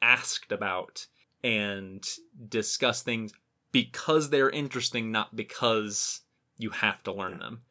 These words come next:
Speaker 1: And
Speaker 2: And
Speaker 1: that's, that's just where, that's where we get excited.
Speaker 2: When I give a tour at the museum and there's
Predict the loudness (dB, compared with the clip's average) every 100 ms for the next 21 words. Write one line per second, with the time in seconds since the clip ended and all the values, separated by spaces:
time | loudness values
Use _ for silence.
0 | _ _ 0 0 0 -2 0 4 4 2
1 | 0 0 0 -2 -4 _ _ _ 0 0
2 | 2 4 4 4 2 4 6 6 6 4
3 | 2 0 0 -4 -2 -2 -2 -8 -16 _
4 | -8 -4 -2 0 0 -2 -4 0 2 2
5 | 0 -4 -4 -4 -6 -4 -6 -8 -6 -4
6 | -4 -6 -8 -10 -12